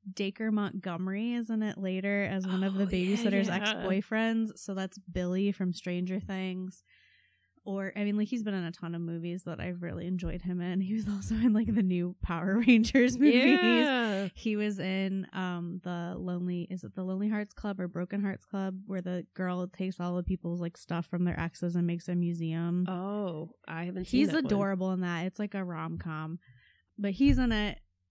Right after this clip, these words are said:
Speaker 1: as, like, kind of a shitty ex-boyfriend. <laughs> And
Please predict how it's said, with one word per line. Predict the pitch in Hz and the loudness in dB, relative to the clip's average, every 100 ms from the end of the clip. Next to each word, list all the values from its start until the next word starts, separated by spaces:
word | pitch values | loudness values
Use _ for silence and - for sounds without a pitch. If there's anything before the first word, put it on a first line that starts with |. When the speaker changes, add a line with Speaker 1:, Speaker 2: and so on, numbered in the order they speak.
| _ | _
Speaker 1:
as, | 202 196 190 | -4 -4 -4
like, | 190 - | -6 -6
kind | 196 185 | -4 -2
of | 185 | -2
a | 175 170 | -4 -6
shitty | - 180 175 | -8 -6 -6
ex-boyfriend. | 170 - 175 170 - 180 175 180 226 240 220 | -8 -8 -6 -6 -4 -6 -4 -2 0 -2 -4
<laughs> | 233 - 226 | -4 -2 2
And | 294 233 220 214 220 | 4 4 0 0 0